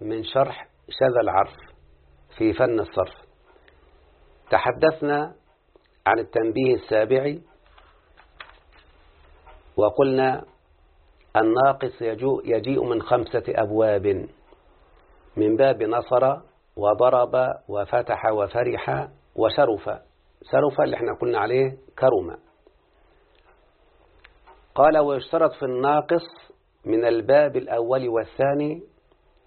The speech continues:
ما اشترط في الأجوف". ماذا يقصد بهذا الكلام أيها الأحبة الكرام؟ يقول: يشترط في الباب الأول اللي هو باب نصر، نصر ينصر،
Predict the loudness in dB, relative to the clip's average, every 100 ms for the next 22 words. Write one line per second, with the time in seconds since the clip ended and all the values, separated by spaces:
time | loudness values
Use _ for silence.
0 | _ _ _ _ -2 -2 -2 -2 -2 0
1 | -2 -2 -2 -2 0 -2 -2 -12 -20 _
2 | _ _ -2 2 4 4 2 -2 -8 -2
3 | 0 2 2 0 0 2 2 -2 -6 -4
4 | 0 0 0 -2 -4 -2 -4 -2 0 2
5 | 2 -2 -12 _ _ _ _ _ _ _
6 | _ _ -20 _ _ _ _ -20 _ 0
7 | 2 4 4 2 -2 -10 _ _ -10 0
8 | 4 4 2 -6 2 2 2 0 0 2
9 | 0 -2 -6 -18 _ _ _ _ _ -2
10 | 4 4 4 2 0 -2 0 0 0 2
11 | 0 -2 -6 -2 0 2 2 0 -2 -2